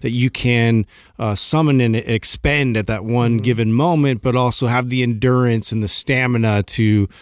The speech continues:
Speaker 1: uh, you know, be at that high level and maintain that. So that's,
Speaker 2: Yeah.
Speaker 1: it's, it's, it's, I mean, that's a skill and that's an art of coaching when you're, when you're working with, like, athletes like that.
Speaker 2: I just think that this hasn't died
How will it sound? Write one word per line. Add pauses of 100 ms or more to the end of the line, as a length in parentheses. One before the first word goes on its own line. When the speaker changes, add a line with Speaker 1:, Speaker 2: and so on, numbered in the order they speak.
(260)
Speaker 1:
uh,
you
know,
be
at
that
high
level
and
maintain
that.
So
that's,
Speaker 2:
Yeah.
Speaker 1:
it's,
it's, (400)
it's,
I
mean,
that's
a
skill
and
that's
an (100)
art (420)
of
coaching
when
you're,
when
you're
working
with,
like,
athletes
like
that.
Speaker 2:
I
just
think
that
this
hasn't
died